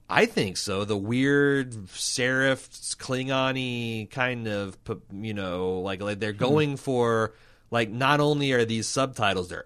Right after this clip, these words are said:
Speaker 1: alien subtitles, and I don't, I don't like it. I think they're hard to, they're hard to make out and read.
Speaker 2: <laughs> Okay.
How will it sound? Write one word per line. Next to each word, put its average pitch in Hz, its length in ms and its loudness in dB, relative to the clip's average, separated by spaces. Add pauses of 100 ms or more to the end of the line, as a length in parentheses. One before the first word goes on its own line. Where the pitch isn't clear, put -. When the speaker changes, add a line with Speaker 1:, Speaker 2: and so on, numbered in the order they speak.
Speaker 1:
alien 98 600 -2
subtitles, 78 720 -8
and 85 100 -6
I 143 80 0
don't, 120 220 -2
I 107 60 -2
don't 135 140 -4
like 104 220 0
it. - 180 -12
I 95 100 -8
think 123 120 -6
they're 113 100 -2
hard 110 260 2
to, 95 180 -6
they're 101 140 -2
hard 113 200 0
to 104 60 -4
make 104 240 -2
out 101 180 0
and 80 100 -12
read. 87 400 -8
Speaker 2:
<laughs> - 640 -12
Okay. 147 440 4